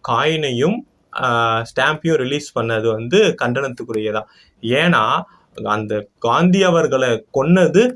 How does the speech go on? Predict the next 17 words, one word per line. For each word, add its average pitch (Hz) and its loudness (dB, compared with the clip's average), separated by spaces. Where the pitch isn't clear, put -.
ஆர் 131 4
எஸ் 117 0
எஸ். - -4
மீண்டும் 151 0
சொல்றாரு. 113 0
But 107 -4
ஸ்டாலின் 139 -2
அவர்களுக்கு, 120 -2
அவருக்கு 104 -10
தெரியுமா 147 0
தெரியாதான்னு 127 0
தெரில, 113 -2
இல்ல 113 -2
எழுதி 165 2
கொடுக்குறவங்களாவது 143 -2
அவங்கள்ட்ட 120 -4
சொல்லணும். 123 -2